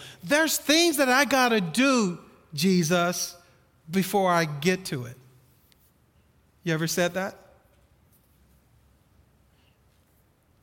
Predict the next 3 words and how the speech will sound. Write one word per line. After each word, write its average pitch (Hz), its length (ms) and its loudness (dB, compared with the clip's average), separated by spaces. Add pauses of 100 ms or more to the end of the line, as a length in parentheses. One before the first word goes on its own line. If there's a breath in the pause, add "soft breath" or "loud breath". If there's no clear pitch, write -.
(720)
Then 156 220 -2
Jesus 185 420 0
transitions 170 840 -4